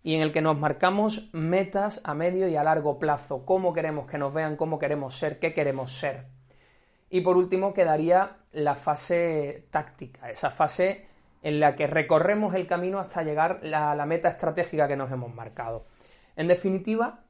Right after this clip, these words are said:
todas estas tres fases no tendrían ningún sentido si no hubiera una conclusión de control. Esa conclusión de control es la parte de las métricas. Decía el director del Banco Santander, Emilio Botín, que lo que no son cuentas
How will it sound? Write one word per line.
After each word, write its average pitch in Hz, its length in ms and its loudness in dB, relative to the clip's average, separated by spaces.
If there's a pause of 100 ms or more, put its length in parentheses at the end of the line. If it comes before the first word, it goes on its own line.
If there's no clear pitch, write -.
(720)
todas 165 260 6
estas 175 240 -4
tres 175 160 0
fases 196 340 0
no 165 140 -4
tendrían 160 400 2
ningún 165 280 -2
sentido 160 580 0 (260)
si - 240 -2
no 156 140 2
hubiera 160 560 2
una 156 420 -4
conclusión 151 760 -2
de 165 120 4
control. 135 640 0 (340)
Esa 156 240 0
conclusión 165 500 -2
de 160 120 -2
control 185 720 2
es 151 420 -2
la 135 160 -2
parte 156 400 2
de 156 80 2
las 135 220 0
métricas. 139 760 -4 (560)
Decía 160 800 4
el 143 280 -2
director 143 540 -2
del 151 140 2
Banco 160 300 2
Santander, 147 720 -2
Emilio 151 340 0
Botín, 160 400 -2
que 185 80 -2
lo 170 140 0
que 143 100 -4
no 143 100 -2
son 143 280 -4
cuentas 156 580 0